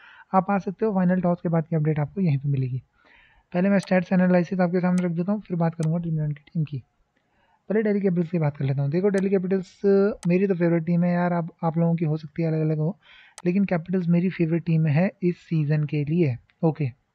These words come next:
सामने हैदराबाद है, हैदराबाद की just दिक्कत ये है, middle order बहुत कमज़ोर है, जो कि Delhi Capitals का काफ़ी strong दिखता है इसमें, इस tournament में मुझे।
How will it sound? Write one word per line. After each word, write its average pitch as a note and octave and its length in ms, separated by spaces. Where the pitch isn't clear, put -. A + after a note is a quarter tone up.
सामने E3 320
हैदराबाद F3+ 440
है, F3 60
हैदराबाद E3 340
की F3+ 100
just E3+ 140
दिक्कत D#3+ 340
ये E3 100
है, G#3 60
middle G#3 240
order E3+ 200
बहुत D3 280
कमज़ोर D#3 320
है, G#3 80
जो F3 140
कि G3+ 140
Delhi E3 240
Capitals E3 380
का G#3 180
काफ़ी D3+ 380
strong D3 360
दिखता C#3+ 240
है C#3+ 60
इसमें, D#3+ 320
इस - 140
tournament D3+ 340
में C#3+ 60
मुझे। C#3 220